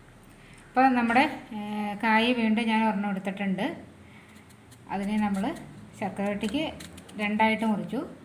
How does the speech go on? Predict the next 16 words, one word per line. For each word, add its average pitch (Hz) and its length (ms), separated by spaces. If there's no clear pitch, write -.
ഇത് 254 100
നാല് 226 260
ഉപ്പേരിക്ക് 214 440
നാലായിട്ട് 247 520
മുറിക്കുക. 147 320
എന്നിട്ട് 233 300
നമ്മൾ 220 160
കനം 208 280
കുറച്ച 202 420
പീസുകളായിട്ട്, 180 800
കഴിയാവുന്നത്ര 170 560
കനം 175 200
കുറച്ച 175 260
പീസുകളായിട്ട് 165 580
നമുക്കിങ്ങനെ 180 440
അരിഞ്ഞെടുക്കാം. 202 520